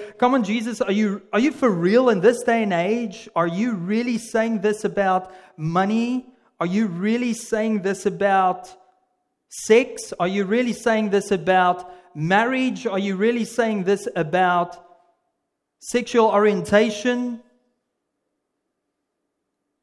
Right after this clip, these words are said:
And it's when Jesus teaches these things and,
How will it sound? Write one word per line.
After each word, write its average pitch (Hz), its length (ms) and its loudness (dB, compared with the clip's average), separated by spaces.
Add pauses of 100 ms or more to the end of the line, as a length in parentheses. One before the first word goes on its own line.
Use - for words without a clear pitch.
(1800)
And 202 140 2
it's 208 160 -2
when 214 380 2
Jesus 247 400 -2
teaches 247 380 -4
these 190 300 -8
things 196 440 -2
and, 170 280 -4